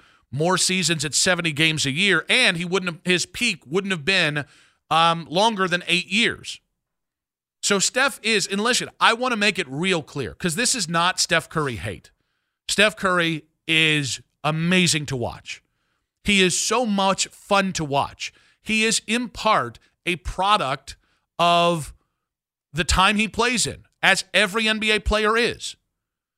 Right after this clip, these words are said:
But you have to adjust that when we're comparing the best shooter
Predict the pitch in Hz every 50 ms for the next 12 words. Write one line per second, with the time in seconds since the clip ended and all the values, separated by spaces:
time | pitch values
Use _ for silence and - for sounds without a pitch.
0 | _ _ _ - 202 196 196 185 147 - 226 240 240 - 208 175 165 151 131 -
1 | - 214 226 220 - - 156 143 139 135 135 151 170 175 175 156 - 165 147 -
2 | - 208 214 190 156 135 123 135 139 - - _ _ _ _ _ 123 175 185 143
3 | - - 220 247 240 - - - 220 226 208 175 135 107 107 143 143